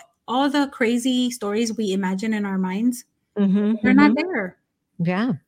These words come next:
Speaker 1: And, um, I was also a rebel because I used to stand up for my soldiers.
Speaker 2: Yeah.
Speaker 1: And, and so that taught me to, um, tr-, wanna empower people.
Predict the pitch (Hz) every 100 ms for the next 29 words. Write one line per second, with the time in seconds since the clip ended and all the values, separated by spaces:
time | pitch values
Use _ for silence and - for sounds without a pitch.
0 | _ 226 233 233 233 220 226 220 214 220
1 | - 208 220 214 214 220 226 - 247 226
2 | 202 190 220 240 240 214 196 190 190 208
3 | 202 - 190 185 185 - 196 190 190 208
4 | 254 - 170 170 - _ _ _ _ _
5 | _ - 208 208 202 202 202 - - 208
6 | 202 220 214 202 202 196 _ _ _ 202
7 | 190 214 220 233 - 226 214 - 208 208
8 | 208 208 208 - 208 196 190 185 185 190
9 | 190 _ 190 185 180 175 - _ _ _
10 | - - 196 190 214 247 269 233 202 196
11 | 190 190 190 175 - -